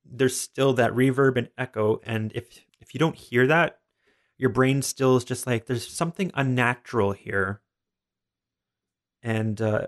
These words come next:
it stands out. And then if you add that in, the reverb, then, then your brain's just like, "Oh yes, this, this is normal." That's partly why in some, in some cases, some artists will record their,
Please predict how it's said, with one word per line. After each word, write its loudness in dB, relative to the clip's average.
it -8
stands -2
out. 0
And -6
then -2
if -8
you -20
add -4
that -2
in, -4
the -4
reverb, -2
then, -4
then -4
your -4
brain's -6
just -16
like, -10
"Oh -4
yes, -6
this, -6
this -8
is -8
normal." -8
That's 0
partly 2
why 4
in -4
some, -2
in -12
some -6
cases, -2
some -6
artists -2
will 0
record -2
their, 0